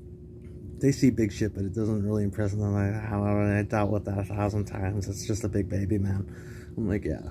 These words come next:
kinda." So they know. I don't have any problem. I'd never expressed any... Did I? Discontent at being able to handle them or not?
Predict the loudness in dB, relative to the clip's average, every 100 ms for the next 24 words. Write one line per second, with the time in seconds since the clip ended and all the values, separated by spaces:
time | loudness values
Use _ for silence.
0 | -12 -8 -4 -2 -2 -4 -8 -16 -16 -16
1 | -16 -16 -14 -14 -14 0 6 8 8 6
2 | 2 -4 -10 -12 -4 2 4 6 6 4
3 | 4 2 2 2 2 4 6 6 4 2
4 | 2 0 2 2 2 2 -2 -8 -16 -16
5 | -16 -16 -14 -14 -12 -12 -12 -12 -12 -12
6 | -12 -12 -12 -4 4 6 6 2 -6 -14
7 | -14 -14 -14 -12 -4 -2 0 0 2 4
8 | 4 2 4 4 2 2 2 2 2 2
9 | 2 2